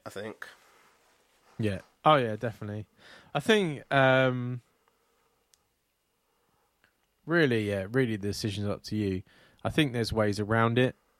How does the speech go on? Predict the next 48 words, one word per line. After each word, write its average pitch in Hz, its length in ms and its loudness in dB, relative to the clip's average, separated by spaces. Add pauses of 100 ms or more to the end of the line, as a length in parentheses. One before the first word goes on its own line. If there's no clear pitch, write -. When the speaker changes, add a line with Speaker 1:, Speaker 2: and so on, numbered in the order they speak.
(140)
Speaker 2:
Um, 104 400 0
I 117 40 -4
think - 380 -6 (200)
if - 140 -12
you 123 80 2
wanted 120 240 2
to 113 60 -4
stay 113 280 2
within, 104 540 0
if - 140 -10
you 131 80 2
were 120 80 4
in 110 120 4
a 98 100 -2 (340)
sort 104 240 -4
of - 60 -16
group 123 260 0
situation, 95 800 -2 (640)
you 110 140 -2
could 107 160 -6
set 117 160 2
up 101 220 -2
days 101 360 0
where 95 500 0
you 104 120 -2
met 101 180 -2
up 92 200 -8
for, - 100 -10
like, 92 260 -4
lunch - 540 -8 (100)
and, 92 300 -6
like, 92 180 -6
things 110 280 -4
like 92 140 -4
that, 101 220 -4
where 98 140 -2
you, 98 200 -4 (540)
you 113 120 -8
force, 117 420 -2
like, 101 160 2
the, 104 140 -8 (100)
your 107 400 0
workmates 104 760 0
and 98 140 -6
stuff 92 260 -6
to 101 100 -8
meet 104 180 -4
up - 300 0